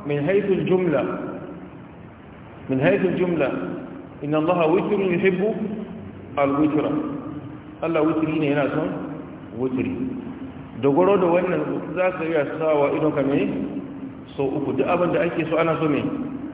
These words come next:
ya zama witri, almara sau ɗaya, sau uku, sau biyar. Amma ba za ka dogara da wannan hadisin ka ce a manzon Allah ya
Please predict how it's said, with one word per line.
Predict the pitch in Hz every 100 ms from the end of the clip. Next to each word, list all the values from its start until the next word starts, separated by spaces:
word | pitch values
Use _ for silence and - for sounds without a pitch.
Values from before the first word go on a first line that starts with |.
| - -
ya | 135
zama | 123 139
witri, | 143 156 156 123
almara | 127 120 123 131 131 131 - - - - - - - -
sau | 120
ɗaya, | 113 139 160 - - - - - - -
sau | 127
uku, | 117 120 120 151 -
sau | 120 104
biyar. | 107 107 107 - - - - - - - - - -
Amma | 131 147 175
ba | 165 190
za | 185
ka |
dogara | 151 147 170 175
da | 143
wannan | 147 175 156
hadisin | 139 170 170 190 233 - - - - - - - - - -
ka | 143
ce | 135 139
a | 135
manzon | 131 135 156
Allah | 165
ya | 143